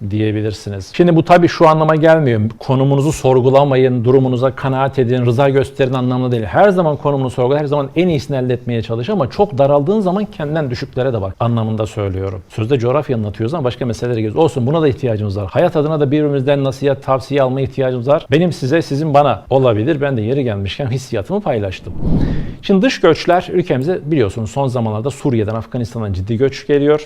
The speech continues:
E, dış göçlerden ülkemizden özellikle bin dokuz yüz altmışlı yıllarda Avrupa'ya çok sayıda göçmen gitmiştir, Türk işçi gitmiştir.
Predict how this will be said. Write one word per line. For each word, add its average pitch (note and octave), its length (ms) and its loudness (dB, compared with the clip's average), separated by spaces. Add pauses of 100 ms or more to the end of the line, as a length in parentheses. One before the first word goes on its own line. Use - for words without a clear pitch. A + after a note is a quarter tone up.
E, B2+ 220 2
dış - 180 2
göçlerden F3+ 560 2
ülkemizden F#3+ 760 0
özellikle D3 400 0
bin C#3 120 0
dokuz D3+ 180 -2
yüz E3 40 0
altmışlı - 320 -4
yıllarda C#3+ 380 4
Avrupa'ya C#3 420 0
çok - 240 -6
sayıda B2+ 260 -2
göçmen A#2+ 580 -4
gitmiştir, C3+ 480 -4
Türk - 280 -2
işçi B2 240 -8
gitmiştir. C#3+ 560 -4